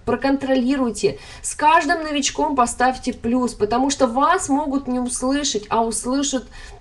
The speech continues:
а, нашего, а, Асма Казу-, э, а, Казинко, Казинко, Галину, Гал-, Галь-, Галина Каз-, Галина Казинко, да, по-моему, могу ошибиться. Вот, итак, что нужно сделать?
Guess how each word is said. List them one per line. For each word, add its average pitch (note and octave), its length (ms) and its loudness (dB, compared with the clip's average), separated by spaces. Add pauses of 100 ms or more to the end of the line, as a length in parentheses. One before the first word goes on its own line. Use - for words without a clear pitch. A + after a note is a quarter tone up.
(680)
а, A#3+ 200 4
нашего, A#3 680 6
а, A3 460 6
Асма G#3 220 0
Казу-, A3 360 -2
э, G3 760 4
а, A#2+ 280 -2 (140)
Казинко, B3 640 4
Казинко, G3+ 560 4
Галину, A#3 320 4
Гал-, G3+ 240 2
Галь-, G3+ 320 4
Галина G#3+ 380 0
Каз-, - 280 -14 (300)
Галина G#3+ 540 -2 (500)
Казинко, F3+ 560 -10
да, E3 160 -8 (480)
по-моему, D#3+ 380 -8 (220)
могу F3 180 -10
ошибиться. - 340 -10 (500)
Вот, A#3 260 4
итак, C4 320 4
что F#4 320 4
нужно D4 320 4
сделать? A3 380 0